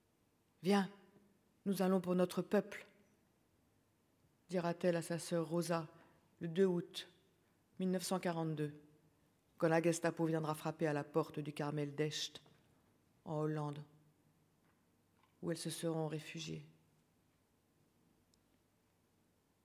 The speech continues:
Moi aussi, j'ai souvent expié, et bien plus que tu n'imagines, sans que cela m'empêche de percevoir que l'hôte est en moi. Malgré notre complicité,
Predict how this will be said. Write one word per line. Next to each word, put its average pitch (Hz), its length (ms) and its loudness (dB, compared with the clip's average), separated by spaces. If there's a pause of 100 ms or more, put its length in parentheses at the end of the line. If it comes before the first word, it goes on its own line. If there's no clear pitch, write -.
(1800)
Moi 208 100 2
aussi, 208 380 0 (760)
j'ai 196 140 -2
souvent 185 280 -2
expié, 175 500 -4 (680)
et 196 80 2
bien 180 160 4
plus 190 240 0
que 196 100 2
tu 180 160 -2
n'imagines, 175 540 0 (280)
sans 202 160 4
que 196 60 -4
cela 185 220 6
m'empêche 180 300 2
de 175 80 2
percevoir 180 540 0 (240)
que 185 220 2
l'hôte 240 600 4 (420)
est 185 180 4
en 180 80 2
moi. 170 300 2 (600)
Malgré 190 360 10
notre 240 260 8
complicité, 214 800 4